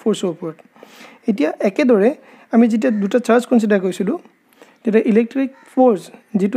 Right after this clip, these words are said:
এহেঁতৰ এই চাৰ্জকেইটাৰ মাজত যিটো ফ'ৰ্চ generate হ'ব, চেণ্টাৰ টু চেণ্টাৰ দেই, একেদৰে আগৰটোৰ দৰে, চেণ্টাৰ টু চেণ্টাৰ যোনটো আমি ফ'ৰ্চ consider কৰিছোঁ, সেইটো কি হ'ব?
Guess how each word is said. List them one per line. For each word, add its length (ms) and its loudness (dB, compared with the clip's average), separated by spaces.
এহেঁতৰ 300 4
এই 120 0
চাৰ্জকেইটাৰ 400 2
মাজত 220 4
যিটো 220 -2
ফ'ৰ্চ 280 4
generate 280 2
হ'ব, 100 -10
চেণ্টাৰ 280 0
টু 120 0
চেণ্টাৰ 260 0
দেই, 120 -2
একেদৰে 320 -2
আগৰটোৰ 300 -6
দৰে, 120 -6
চেণ্টাৰ 320 4
টু 80 -2
চেণ্টাৰ 300 0
যোনটো 220 -4
আমি 160 -6
ফ'ৰ্চ 220 -4
consider 360 -8
কৰিছোঁ, 240 -14
সেইটো 240 -4
কি 100 2
হ'ব? 80 2